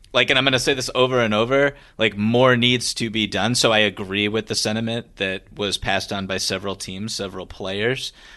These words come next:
Um, you know, like, right now, passing the George Floyd Justice in Policing Act through the Senate is necessary. Like, we need to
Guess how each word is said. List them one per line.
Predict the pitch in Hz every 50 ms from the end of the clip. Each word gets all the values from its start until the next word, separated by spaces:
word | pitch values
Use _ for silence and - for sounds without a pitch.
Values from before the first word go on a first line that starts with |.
| - _ _
Um, | - 101 101 101 98 98 95 95 98 98
you | 156 147
know, | 123 101
like, | 95 104 104 95 110
right | 113 120 127 139
now, | 135 139 120 98
passing | - - - 110 117 117 - - 135 131 127 127 120
the | 117 120
George | 104 - - 110 110 110 104 -
Floyd | - - 110 110 110 107 104 98
Justice | - 107 110 107 - - 117 110 104 -
in | - 95 107 104
Policing | 104 - 110 104 107 104 104 - - 101 95 95 -
Act | 87 101 101 90 95 - - - - - -
through | - 113 113 113
the | 107 104
Senate | 98 - 120 113 110 90 82 -
is | - 92 92 -
necessary. | 113 131 127 127 - 92 - - 80 69 60 - -
Like, | 95 107 -
we | 104 107
need | 110 113 110 104
to | - 117 113 107 104 98